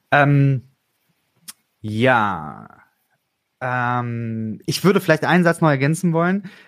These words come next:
weil ich glaube, dass das Entscheidende ist eben nicht, dass es am Kreuz irgendeinen Mechanismus gibt, durch den Gott in die Lage versetzt wird, Menschen zu vergeben oder so, sondern, ähm, dass wenn es Gott gibt und Gott Menschen vergibt und Menschen annimmt,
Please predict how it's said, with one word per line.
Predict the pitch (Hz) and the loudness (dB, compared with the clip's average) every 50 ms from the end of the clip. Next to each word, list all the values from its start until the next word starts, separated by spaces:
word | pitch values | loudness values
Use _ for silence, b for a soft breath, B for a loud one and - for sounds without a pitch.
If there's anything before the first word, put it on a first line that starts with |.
| B B | B B
weil | - 127 120 | -14 -12 -10
ich | - - - | -10 -6 0
glaube, | 127 135 143 170 170 165 | 2 2 4 4 2 2
dass | 143 151 143 - - | 0 0 -2 -2 -6
das | - 131 120 - | -6 -6 -6 -4
Entscheidende | 127 131 123 - 131 135 143 156 156 151 143 135 131 | -6 -6 -6 -2 0 2 2 2 2 0 0 0 0
ist | - - 135 139 139 - - | -2 0 -2 -4 -4 -6 -6
eben | - 127 127 123 123 120 120 | -4 -2 0 0 2 2 2
nicht, | 120 127 160 165 - - - | 2 2 2 0 -2 -2 -2
dass | 123 120 | -2 0
es | 123 131 113 | -2 -4 -6
am | - - 120 120 | -6 -6 -6 -6
Kreuz | - - - 123 127 135 - | -6 -2 0 2 2 2 0
irgendeinen | - 135 131 131 - 117 120 | -2 -2 -2 -2 -2 -2 -2
Mechanismus | 123 117 - 117 104 117 151 - - - 98 92 - | -2 -2 0 0 2 0 0 0 0 -2 -2 -2 -2
gibt, | - 98 135 - - - B B B B B B B | -2 -2 -2 -2 -4 -20 B B B B B B B
durch | - 107 104 - | -4 -4 0 2
den | 127 131 123 113 | 2 2 2 4
Gott | 98 120 131 - | 2 2 0 2
in | 107 123 | 0 0
die | 113 | 2
Lage | 107 110 113 123 131 135 143 | 4 4 4 4 4 2 0
versetzt | - - 113 117 123 120 - - | -2 -2 -2 -2 -2 -2 -2 -4
wird, | 117 104 | -4 0
Menschen | 107 110 117 127 117 123 110 | 0 0 0 0 -2 -4 -4
zu | - 113 | -4 -6
vergeben | - - 98 92 110 139 135 110 | -4 -4 -4 0 0 0 0 0
oder | 85 73 92 92 | -2 -2 -2 -2
so, | 87 87 92 123 175 - b b b b b b b b | 0 0 0 -2 -2 -4 b b b b b b b b
sondern, | b - 113 120 123 127 127 117 95 - - _ _ _ - | b 0 2 2 4 2 2 0 -4 -8 -12 _ _ _ -6
ähm, | - 120 120 120 123 117 113 - _ _ _ _ _ | -2 0 0 2 0 -2 -4 -6 _ _ _ _ _
dass | - 107 113 113 110 104 - - - - _ _ _ | -8 -2 0 0 0 0 -4 -10 -12 -14 _ _ _
wenn | - 107 101 98 92 123 131 156 180 196 196 196 196 190 185 - - _ _ _ _ _ _ _ _ _ - | -16 -12 -8 -2 2 2 4 4 4 4 4 4 4 2 0 -6 -16 _ _ _ _ _ _ _ _ _ -2
es | 123 131 123 - - - - 101 | 0 0 0 -2 -8 -14 -10 -4
Gott | 92 120 127 123 - - | 0 0 0 0 -2 -10
gibt | - 123 143 160 160 - | -6 -2 -2 -2 -2 -2
und | 117 120 101 | -4 -4 0
Gott | 104 120 - - | 0 -2 -2 0
Menschen | 117 117 123 143 - - 131 120 | -4 -2 -2 -4 -2 -2 -4 -4
vergibt | - - 117 101 104 101 120 151 190 214 - - - | -2 -4 -4 -4 -4 -4 -2 -2 -2 -4 -4 -10 -10
und | - 117 - - | -8 -8 -6 -2
Menschen | 113 120 131 - - 110 | -2 -2 -2 -2 -2 0
annimmt, | 110 135 139 107 113 151 185 - | 2 2 4 4 2 2 0 -4